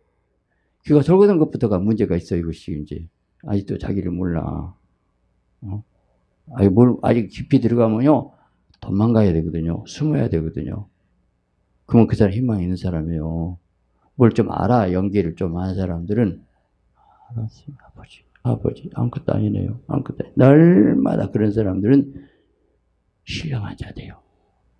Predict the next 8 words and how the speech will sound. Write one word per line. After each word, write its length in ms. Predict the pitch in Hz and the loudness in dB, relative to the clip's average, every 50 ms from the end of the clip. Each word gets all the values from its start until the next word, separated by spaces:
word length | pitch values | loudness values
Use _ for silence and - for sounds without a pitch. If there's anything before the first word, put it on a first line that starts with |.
| _ _ _ _ _ _ _ - | _ _ _ _ _ _ _ 4
그리고 160 | - 151 139 | 6 6 6
다 220 | - 117 123 120 | 8 6 4 4
품고. 400 | - 160 156 123 - 90 85 - _ _ _ _ _ _ _ _ _ _ - - - - - _ - | 2 2 0 0 0 -4 -10 -10 _ _ _ _ _ _ _ _ _ _ -20 -20 -20 -20 -6 _ 6
그래서 200 | 147 139 127 127 | 6 8 8 8
이, 280 | 120 123 131 131 127 | 8 10 8 8 8
여기 420 | 110 120 123 135 139 127 120 98 - | 6 4 4 4 4 4 4 2 2
이 180 | - 117 131 135 | 2 4 4 4
단계에서 760 | 135 139 135 139 131 131 123 117 - 120 104 104 104 110 - | 4 2 2 4 4 4 4 2 2 2 2 2 0 -4 -8